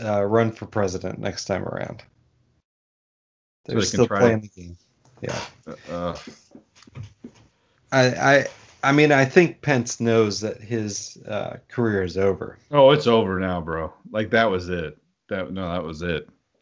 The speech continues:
Speaker 2: He objects. He, he actually does what he's, what they did in eighteen seventy-six there.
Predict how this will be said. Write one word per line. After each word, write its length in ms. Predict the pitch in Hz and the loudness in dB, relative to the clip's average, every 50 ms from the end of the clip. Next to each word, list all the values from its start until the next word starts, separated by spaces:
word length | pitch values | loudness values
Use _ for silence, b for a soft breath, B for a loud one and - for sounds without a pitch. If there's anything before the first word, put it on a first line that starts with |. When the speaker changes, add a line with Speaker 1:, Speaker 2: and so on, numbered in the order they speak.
| _ - | _ 2
Speaker 2:
He 160 | - 160 175 | 4 6 6
objects. 680 | 156 131 117 131 147 170 175 175 - - - - - - 113 | 6 4 2 4 4 4 2 0 -6 -16 -16 -16 -18 -18 -12
He, 320 | 123 151 147 143 135 117 _ - | -8 -6 -4 -6 -6 -8 _ -14
he 160 | 127 127 135 | -10 -6 -4
actually 360 | 135 139 135 - - 139 127 117 | -4 -4 -4 -6 -8 -8 -8 -8
does 400 | 107 104 120 127 131 120 - - | -4 -2 -2 -2 -2 -4 -8 -10
what 100 | 127 120 | -6 -6
he's, 540 | 120 110 - - - - - - _ _ - 123 | -6 -8 -10 -16 -20 -20 -20 -20 _ _ -14 -12
what 140 | 117 110 - | -10 -8 -6
they 100 | 127 117 | -4 -2
did 160 | 120 120 113 | 0 0 0
in 60 | 113 | 0
eighteen 280 | 117 120 113 117 117 107 | -2 -2 -2 -4 -8 -6
seventy-six 640 | - - 127 117 117 104 92 - 131 127 127 - - | -2 -2 0 0 0 -4 -4 -6 -8 -8 -8 -8 -4
there. 300 | 139 135 131 131 131 | 0 0 0 0 0